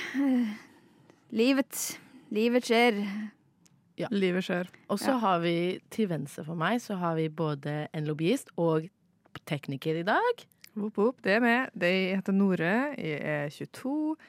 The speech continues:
Speaker 3: jeg er også student, jeg er ikke-binær, jeg bruker hen-hens-pronomen, og som så fint har vært sagt på tidligere sendinger her i lobbyen, jeg liker dem jeg liker.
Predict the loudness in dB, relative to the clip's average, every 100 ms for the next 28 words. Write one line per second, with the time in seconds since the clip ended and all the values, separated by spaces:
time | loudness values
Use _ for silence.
0 | -20 -6 -2 0 0 -2 -4 0 2 0
1 | -2 -16 -10 -4 -4 -2 0 2 2 0
2 | -6 -12 -10 -8 -2 2 2 0 0 2
3 | 2 2 0 -2 -8 -20 -20 _ -4 2
4 | 4 4 2 2 0 0 0 2 4 2
5 | -2 0 0 2 0 0 -4 -10 -14 -18
6 | -2 -2 0 2 2 0 -2 -2 -2 -2
7 | 0 0 0 0 -2 -4 -4 -4 -4 -6
8 | -8 -14 -20